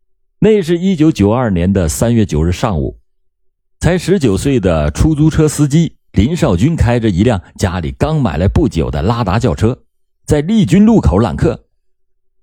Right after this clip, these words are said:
正伺机作案的冯哲谋怀揣着苏制的手枪路过这里，他看到全新发亮的拉达轿车和司机那张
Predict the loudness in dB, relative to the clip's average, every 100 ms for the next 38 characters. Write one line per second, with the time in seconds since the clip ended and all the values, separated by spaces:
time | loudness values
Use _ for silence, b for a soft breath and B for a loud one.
0 | _ 2 2 2 0 0 2 2 2 2
1 | 0 -2 -2 0 0 2 0 -2 -6 -4
2 | -2 -2 -2 0 -2 -4 b b -4 -2
3 | -2 -2 0 0 0 0 -2 -2 -4 0
4 | 0 0 -2 -4 -8 _ _ _ _ _
5 | _ _ -4 0 0 0 0 0 0 0
6 | 0 0 -2 -2 -2 0 0 -2 -2 0
7 | 0 0 0 0 b b -4 -2 -2 -2
8 | 0 2 2 0